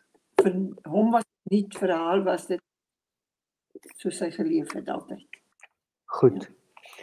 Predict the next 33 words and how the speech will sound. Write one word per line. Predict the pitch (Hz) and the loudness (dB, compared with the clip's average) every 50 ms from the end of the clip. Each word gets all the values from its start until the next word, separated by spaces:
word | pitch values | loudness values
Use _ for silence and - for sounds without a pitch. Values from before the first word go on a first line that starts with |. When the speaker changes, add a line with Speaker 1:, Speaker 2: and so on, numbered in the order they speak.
| - _ _ _ - | -20 _ _ _ 4
Speaker 1:
Ja. | - 131 131 135 139 143 | 8 10 12 12 12 10
Speaker 2:
Ehm, | 139 131 - | 10 8 6
ek | 131 139 | 6 6
gaan | 180 165 | 8 6
nou | 165 | 6
sommer | 156 196 185 190 | 8 8 8 8
'n | 180 | 10
persoonlike | - 170 - - 175 170 170 165 175 160 | 8 8 10 10 10 10 10 10 8 8
vraag | - - 143 139 139 139 | 8 10 10 10 10 10
ingooi | - - 139 143 135 - 135 135 135 131 | 6 4 4 2 4 8 10 10 12 12
waarna | 127 127 123 127 | 10 8 6 4
ek | 123 - | 4 2
nou | 135 127 | 4 4
net | 123 135 139 131 113 | 6 6 6 6 6
dink. | 117 110 117 160 190 - - _ _ _ _ _ _ _ _ _ _ _ _ _ - - - _ - - | 6 6 6 4 2 -2 -6 _ _ _ _ _ _ _ _ _ _ _ _ _ -20 -20 -20 _ 0 6
Ehm, | - 123 123 127 127 127 | 10 12 12 12 12 10
Speaker 1:
Mhm. | 120 | 10
Speaker 2:
met | 120 139 139 - | 8 10 10 12
jou | 127 151 156 127 170 | 12 12 12 12 12
eerste | 180 175 175 196 175 | 12 12 12 10 10
besoek | 175 165 - 175 165 156 | 10 10 10 10 10 10
aan | 143 123 | 8 10
Israel, | 123 135 135 - 135 113 110 107 110 110 110 113 - _ _ _ _ _ _ _ _ _ _ _ _ _ _ _ _ _ - - - _ _ _ _ _ _ _ - | 10 8 8 8 10 10 10 10 10 8 6 0 -6 _ _ _ _ _ _ _ _ _ _ _ _ _ _ _ _ _ -16 -16 -16 _ _ _ _ _ _ _ 6
ehm, | - 127 123 123 123 123 123 120 92 80 - - - - | 8 10 12 12 10 10 8 4 0 -4 -8 -14 -10 -6
was | 131 113 123 131 127 127 | 2 6 8 8 8 10
dit | - 135 127 - | 8 6 6 6
vir | - 139 | 4 6
jou | 120 120 120 131 127 143 | 8 10 10 12 12 10
ook | 165 160 - - - - - - | 10 8 8 2 -10 -10 0 4
'n | 139 139 | 4 4
geval | - 147 135 - - - 165 147 143 143 143 | 4 4 0 0 4 8 10 12 12 12 10
van | 139 - 143 135 135 127 - | 10 8 6 6 8 6 4
'n | - 120 | 4 4